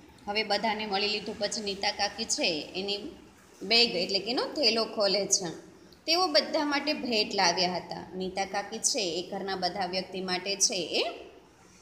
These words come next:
ભેટ સોગાદ લઈ આવ્યા હતા, એટલે કે gift લઈ આવ્યા હતા. સ્વાદિષ્ટ અને મીઠી મીઠી ખજૂર પણ, અને સાથે સાથે સરસ મજાની ટેસ્ટી એવી ખજૂર પણ લઈ આવ્યા હતા.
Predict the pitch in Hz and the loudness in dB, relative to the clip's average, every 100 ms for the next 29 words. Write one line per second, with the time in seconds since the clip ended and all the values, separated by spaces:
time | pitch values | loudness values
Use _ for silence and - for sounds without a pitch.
0 | - - 202 208 208 - 208 196 190 185 | -14 -12 -4 0 0 0 -2 4 4 4
1 | 185 180 175 170 175 165 - 160 165 - | 0 2 2 2 0 -2 -2 -4 -2 -4
2 | 392 320 339 - 214 175 175 175 175 175 | -2 -2 -2 -4 -4 -2 -2 -4 -6 -8
3 | 175 - - - - - - 277 294 349 | -12 -14 -20 -20 -20 -14 0 4 4 6
4 | 392 381 339 339 277 - 339 294 285 302 | 4 4 4 4 2 0 0 0 0 -2
5 | 294 - 277 233 269 254 - 160 139 - | -4 -2 0 2 2 0 0 0 -2 -10
6 | - - 214 208 202 - 226 233 208 226 | -14 -4 -2 0 -2 -2 -2 0 0 -2
7 | 214 233 214 208 - 214 208 202 196 196 | -4 -2 -2 0 -2 -2 -2 0 0 -2
8 | 196 - - 220 - 254 196 202 196 185 | -4 -6 0 2 2 0 2 2 0 -2
9 | - - - - - - - - 226 269 | -4 -12 -20 -20 -20 -20 -10 2 2 4
10 | 247 - 226 - - - - 190 196 190 | 0 2 2 2 -6 -16 -8 2 6 6
11 | 185 175 175 170 - 165 | 6 4 2 -4 -6 -8